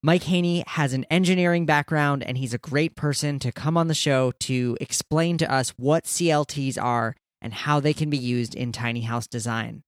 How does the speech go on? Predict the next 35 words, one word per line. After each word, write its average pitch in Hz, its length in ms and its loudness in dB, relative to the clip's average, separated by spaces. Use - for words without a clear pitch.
Cubist 208 320 2
Engineering 180 560 4
doesn't 175 340 4
just 151 220 2
stop 139 300 2
there. 135 300 4
They 127 180 0
also 165 400 2
have 143 200 0
engineered 135 540 0
several 160 520 2
innovative 165 640 2
things 131 520 -2
to 139 120 0
make 135 440 -2
building 151 400 2
tiny 131 320 -2
houses 120 500 -2
easier, 131 500 0
including 147 600 0
a 123 240 -2
trailer 147 680 2
that 127 180 -2
has 131 320 -2
removable 143 580 0
axles, - 520 -4
so - 160 -6
you 127 180 0
can 123 320 -4
build 175 220 6
your 185 100 6
tiny 156 320 2
house 147 320 2
on 127 160 2
wheels, 165 500 4